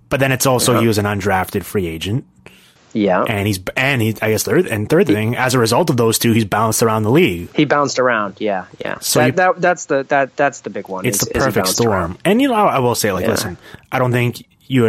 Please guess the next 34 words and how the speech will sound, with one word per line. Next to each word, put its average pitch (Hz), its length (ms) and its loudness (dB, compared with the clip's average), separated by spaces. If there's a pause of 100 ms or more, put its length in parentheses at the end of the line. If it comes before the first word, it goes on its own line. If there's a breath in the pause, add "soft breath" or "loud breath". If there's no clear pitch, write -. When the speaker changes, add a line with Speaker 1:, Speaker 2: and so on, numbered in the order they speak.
Speaker 1:
you 120 260 2
and 107 80 0
I, 104 220 0
if - 120 -8
we're 107 100 2
being 98 400 -2 (440)
truthful, 104 800 -2 (100)
would 104 140 0
have 92 100 -2
expected - 560 -6
this. - 420 -2 (300)
Like, 98 140 -2
I 104 60 0
don't 101 100 -2
think 98 140 0
anyone 101 440 -2 (100)
in 110 180 -4
their 98 120 0
right 98 180 0
mind 101 340 -2
would 101 120 0
have 95 80 -2
expected 98 440 -4
that 101 100 -4
he'd 98 180 -6
be, 95 160 -6
like, 85 240 -6 (420 loud breath)
a 117 80 0
legitimate 107 640 0
top 104 300 0
flight 107 360 -2
first - 380 -2
liner. 123 480 0 (340 loud breath)
Um, 110 640 0